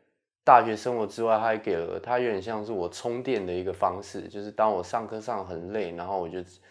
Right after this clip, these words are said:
有时候参加一些小比赛跟一些活动的时候呢，我就会觉得回来上课又会觉得，哦，能量满满，就觉得好像就是自己的能量被补充到了，对。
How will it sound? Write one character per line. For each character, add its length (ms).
有 100
时 120
候 120
参 240
加 200
一 60
些 380
小 240
比 180
赛 340
跟 200
一 60
些 140
活 280
动 220
的 100
时 160
候 120
呢， 140
我 120
就 100
会 100
觉 200
得 280
回 160
来 100
上 260
课 160
又 120
会 80
觉 140
得， 100
哦， 220
能 220
量 200
满 140
满， 240
就 120
觉 180
得 160
好 140
像 360
就 140
是 680
自 120
己 100
的 140
能 220
量 180
被 120
补 180
充 280
到 100
了， 280
对。 180